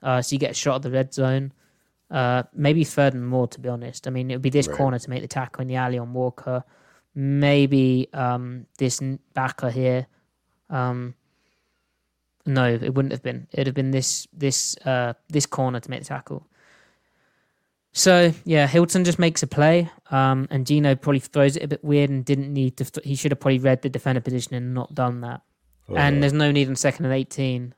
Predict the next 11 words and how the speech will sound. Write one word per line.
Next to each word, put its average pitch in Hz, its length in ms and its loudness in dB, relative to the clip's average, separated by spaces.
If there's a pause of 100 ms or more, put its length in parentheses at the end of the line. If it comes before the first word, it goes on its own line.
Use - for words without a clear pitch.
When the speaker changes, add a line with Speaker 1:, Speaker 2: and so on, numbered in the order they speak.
(160)
Speaker 1:
Uh, 123 360 -6 (580)
is 139 140 -4
that, - 320 -4
is 147 80 -6
that, 208 240 -2
uh, 127 360 0 (2750)
is 147 60 -6
that 156 180 -2
Jen 131 240 -2
Maz? 143 420 -6
Speaker 2:
Je-, 90 220 0